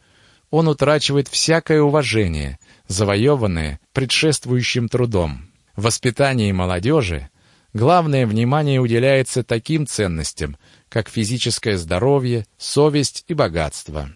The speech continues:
Индивидуализм целенаправленно стимулируется тем,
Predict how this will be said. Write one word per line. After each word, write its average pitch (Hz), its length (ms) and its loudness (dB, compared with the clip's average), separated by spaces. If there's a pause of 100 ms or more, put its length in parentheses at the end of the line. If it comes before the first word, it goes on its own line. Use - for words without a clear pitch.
(180)
Индивидуализм 127 1200 2
целенаправленно 123 1040 0
стимулируется 107 880 0
тем, 131 360 -2